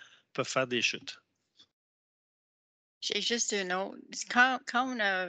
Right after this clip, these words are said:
Speaker 2: reçu l'avertissement de, d'une tornade le vingt et un mai, j'imagine que O M S C était prêt. Comme
Speaker 1: Ben, on est, on est toujours prêt,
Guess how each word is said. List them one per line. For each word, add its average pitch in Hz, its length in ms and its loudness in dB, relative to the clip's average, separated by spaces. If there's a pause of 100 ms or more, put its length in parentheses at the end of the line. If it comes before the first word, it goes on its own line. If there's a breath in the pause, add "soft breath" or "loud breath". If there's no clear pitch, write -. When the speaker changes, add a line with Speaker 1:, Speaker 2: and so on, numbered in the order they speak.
(160)
Speaker 2:
reçu 202 500 2 (120)
l'avertissement 180 1000 0 (140)
de, 170 340 2 (1080 loud breath)
d'une 185 280 8
tornade 185 680 10
le 170 120 6
vingt 175 340 4
et 180 220 4
un 170 60 2
mai, 170 580 4 (160)
j'imagine 180 760 8
que 185 400 8
O 185 160 8
M 180 240 6
S 180 160 8 (120)
C 185 300 6
était 175 280 6
prêt. 196 480 6 (340)
Comme 185 160 0
Speaker 1:
Ben, 165 180 12
on 165 80 8
est, 165 120 10
on 151 60 8
est 151 140 10
toujours 175 280 12
prêt, 190 260 10